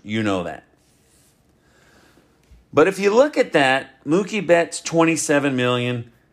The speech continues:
I started to lean towards the fact that, yes, it's a ten million dollar raise, but you're looking at a guy that could have possibly been the M V P last year.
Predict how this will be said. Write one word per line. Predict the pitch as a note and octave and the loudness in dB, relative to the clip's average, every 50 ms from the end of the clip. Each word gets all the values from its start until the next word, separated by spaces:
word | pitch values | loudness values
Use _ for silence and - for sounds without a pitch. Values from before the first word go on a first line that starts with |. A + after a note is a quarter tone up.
| _ _ _ _ _ _ _ _ _ _ _ _ _ _ - | _ _ _ _ _ _ _ _ _ _ _ _ _ _ -2
I | - B2 D3 D#3 | 0 0 0 0
started | - - F3 E3+ F3 F#3 G3 G3 F#3+ | -2 2 2 4 4 2 0 -6 -6
to | - G3 F#3+ | -2 0 2
lean | D#3+ C#3+ C#3 C3+ C3+ C#3 D3 D#3+ E3 D#3+ | 2 2 2 2 0 0 0 0 -2 -4
towards | - C3 A#2 A#2+ B2 B2 A#2 G2+ | -2 0 4 4 4 2 2 -2
the | C#3 D3+ | -4 -4
fact | D3+ - B2+ A2 G#2 G#2 A#2+ B2+ - - - | -2 -2 -2 0 2 0 0 -2 -4 -4 -2
that, | A2+ A2+ A2 G2 - | 0 0 0 0 -2
yes, | B2+ C3+ D#3 F3 G3 F#3 - | 2 2 2 2 2 0 -4
it's | E3+ D3 D3 | -6 -4 -4
a | D3 C#3+ | -4 -6
ten | C#3+ - D3 C3+ C3 C3 | -4 -4 -4 -4 -2 -2
million | C3 B2+ B2+ B2 A#2+ | -4 -4 -4 -4 -2
dollar | A#2+ A2+ A2 A2 G#2 | 0 0 0 0 0
raise, | G#2+ B2 E3 F3+ F3+ E3 D#3+ E3+ F#3 F3+ - - _ _ _ _ _ _ _ _ _ _ _ _ _ _ _ _ _ _ _ _ _ _ _ _ | 2 2 2 2 2 0 -4 -4 -6 -8 -10 -14 _ _ _ _ _ _ _ _ _ _ _ _ _ _ _ _ _ _ _ _ _ _ _ _
but | - C3 C#3+ C#3+ - | -2 -2 -2 0 2
you're | F#3 G#3 A3 | 2 4 4
looking | A#3+ B3 A#3+ A#3 A3 | 4 2 2 0 -4
at | A3 G#3 F#3+ | -4 -4 -4
a | F3 | -2
guy | D#3 F3+ F#3+ G3+ G#3 | -2 0 0 0 0
that | F3+ F3+ E3 - - - | 0 -2 -4 -4 -6 -12
could | - - F3+ F3 | -8 -8 -6 -6
have | F3+ F3+ | -6 -6
possibly | - E3 D3 D3+ D#3 - - C#3 C3 C#3+ D3 C#3 | -2 0 0 0 0 -4 -6 -6 -2 -2 -2 -2
been | A#2+ B2+ B2+ B2 B2 | -2 -4 -4 -4 -4
the | B2 | -6
M | A#2 F#2 A2 A#2 A#2 A2+ | -6 -6 -6 -6 -4 -4
V | A#2 A2+ | -6 -6
P | G#2 - - - D3 D3+ D3+ | -8 -8 -2 2 2 2 2
last | D3 C3 A2 G#2+ G#2 G2+ - - - | 2 0 0 -2 -4 -6 -8 -8 -8
year. | G2+ G2 A2 C3 C#3+ C#3 _ | -6 -4 -4 -6 -8 -10 _